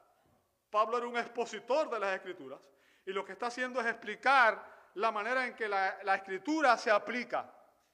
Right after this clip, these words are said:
en la práctica. ¿Bien? Ahora, para explicarnos cómo obtuvimos nuestros cuerpos naturales, para explicarnos cómo llegamos a la condición en la cual estamos hoy, usted y yo,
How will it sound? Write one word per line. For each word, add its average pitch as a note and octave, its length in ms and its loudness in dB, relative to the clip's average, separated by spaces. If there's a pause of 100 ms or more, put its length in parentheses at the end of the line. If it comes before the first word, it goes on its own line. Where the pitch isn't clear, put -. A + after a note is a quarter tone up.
(100)
en F3 100 -10
la F3 120 0
práctica. E3+ 500 -6 (200)
¿Bien? A3 320 -6 (1500)
Ahora, F#3+ 300 -2
para A3+ 180 2
explicarnos A3 1000 0 (1160)
cómo C#4 300 0
obtuvimos B3 520 -8
nuestros G#3+ 340 -10
cuerpos B3+ 360 -4
naturales, G#3 680 -2 (1700)
para G#3+ 180 0
explicarnos A#3 640 -6
cómo C4 260 -6
llegamos A#3 380 -4
a A3 60 -4
la G3+ 120 -2
condición G3+ 460 -12
en A3 60 -12
la G3 100 -4
cual A#3 220 -6
estamos G#3+ 420 -6
hoy, G#3+ 260 -6
usted G3+ 300 -12
y E3 60 -14
yo, G#3+ 220 -8